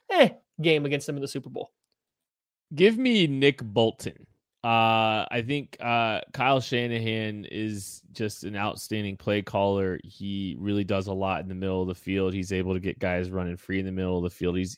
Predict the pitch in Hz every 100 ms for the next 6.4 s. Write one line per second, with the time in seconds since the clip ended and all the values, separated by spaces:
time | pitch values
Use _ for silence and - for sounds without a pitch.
0 | - 107 101 101 98 95 92 87 92 95
1 | 90 - 95 92 90 80 92 95 - 90
2 | - - _ 104 98 95 90 - - 87
3 | - _ _ _ _ - 95 90 95 98
4 | 101 101 - - - 139 110 107 98 -
5 | 110 107 - 101 95 - - - - 95
6 | 92 90 87